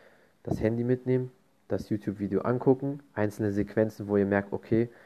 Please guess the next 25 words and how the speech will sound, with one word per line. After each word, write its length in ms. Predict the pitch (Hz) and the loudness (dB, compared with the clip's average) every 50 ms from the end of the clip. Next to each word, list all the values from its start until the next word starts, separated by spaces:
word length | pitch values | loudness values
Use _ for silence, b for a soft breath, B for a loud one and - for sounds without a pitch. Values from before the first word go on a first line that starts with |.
| b b b b b b b b b b b _ _ - | b b b b b b b b b b b _ _ -4
da 100 | 98 95 | -2 -2
bin 140 | 101 107 | -2 -4
ich 120 | 101 98 - | -6 -4 -2
mir 80 | 107 | 0
jetzt 180 | 101 98 - - | 0 0 -2 -4
nicht 180 | 101 95 - - | -8 -8 -4 -2
sicher“, 300 | - 131 135 151 139 120 | 0 2 4 6 4 4
dann 180 | 104 98 90 | 4 2 -2
stoppt 400 | - - - 123 120 120 - - | -4 -2 2 2 2 2 2 0
ihr 80 | 131 123 | 0 2
das, 320 | 120 143 143 139 - - - | 2 2 0 -2 -6 -12 -20
spult 380 | - - - - 101 101 101 101 | -20 -14 -6 -2 -2 -2 -2 0
wieder 180 | 95 98 95 | 0 0 0
vor 260 | - - - 110 104 | 0 4 6 6 6
und 140 | 98 92 92 | 6 4 -2
zurück 380 | - - 107 117 135 135 - - | -4 -4 -2 -2 -2 -2 -2 -6
bis 200 | - 98 - - | -8 -8 -6 -2
dahin, 540 | - 104 101 98 104 101 101 101 95 - - | 0 2 2 2 2 0 -2 -2 -4 -6 -2
wo 140 | - 98 95 | 0 2 4
ihr 260 | 92 95 95 95 92 - b b b b b b b b b b b b _ - | 4 4 2 2 0 -2 b b b b b b b b b b b b _ -10
die 60 | 98 | -6
Szene 320 | - - - 104 98 98 | 0 4 4 4 4 4
genau 300 | 92 98 95 98 95 95 | 2 2 2 2 2 2
verfolgen 500 | 92 - 95 - - 127 131 139 143 147 | 0 -2 -4 2 6 6 6 6 6 4
wollt. 280 | 147 160 170 180 175 - | 4 4 4 2 0 -4